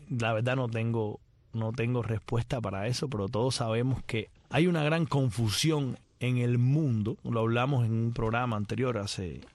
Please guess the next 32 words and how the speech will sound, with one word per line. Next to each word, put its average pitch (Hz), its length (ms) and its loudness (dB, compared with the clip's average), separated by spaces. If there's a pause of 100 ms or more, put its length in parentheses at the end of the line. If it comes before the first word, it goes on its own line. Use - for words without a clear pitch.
hace 107 220 -6
un 104 80 -2
par 107 160 -2
de 101 140 0
días. 110 260 0 (240)
Hay 131 100 -6
una 135 40 0
gran 147 120 0
confusión 131 580 0
en 123 120 0
la 113 100 0
percepción 139 840 0 (320)
que - 160 -2
ex-, 113 380 0
existe - 720 0 (400)
de 120 260 0
qué 127 180 0
cosa 139 380 2
es 117 60 2
el 117 100 0
sistema 127 720 0
de 117 120 0
salud 117 420 2
de 107 80 -2
Cuba. - 320 -6 (400)
Porque 117 460 -2
como 120 320 0
ellos 175 160 2
han 170 180 2
exportado 147 800 0 (120)
estos 139 420 -2
médicos 135 560 0